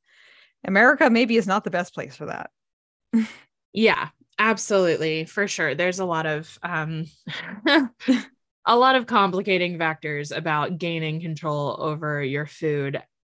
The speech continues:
Speaker 2: after having not had it. And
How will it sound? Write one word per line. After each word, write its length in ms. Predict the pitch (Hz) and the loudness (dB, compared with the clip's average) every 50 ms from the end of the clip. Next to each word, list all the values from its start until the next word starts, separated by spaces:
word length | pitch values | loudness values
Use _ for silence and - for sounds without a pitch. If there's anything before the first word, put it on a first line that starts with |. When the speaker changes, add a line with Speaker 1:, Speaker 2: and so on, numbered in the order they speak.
| _ _ _ | _ _ _
Speaker 2:
after 400 | 156 151 156 156 - _ 160 151 | 2 2 2 0 -4 _ -6 -6
having 600 | 156 151 160 156 151 156 151 147 147 151 151 151 | -4 -2 -2 -2 -2 -2 -4 -6 -4 -4 -4 -4
not 360 | 147 139 139 135 131 127 - - _ _ _ _ _ _ _ _ _ _ _ - - _ _ - | -4 -2 -2 -2 -4 -4 -6 -10 _ _ _ _ _ _ _ _ _ _ _ -20 -20 _ _ -2
had 160 | 156 117 - | -2 -2 -2
it. 300 | - 117 - _ - - - - _ - | -4 -12 -12 _ -10 -10 -10 -12 _ 2
And 260 | 233 233 226 208 | 4 4 4 2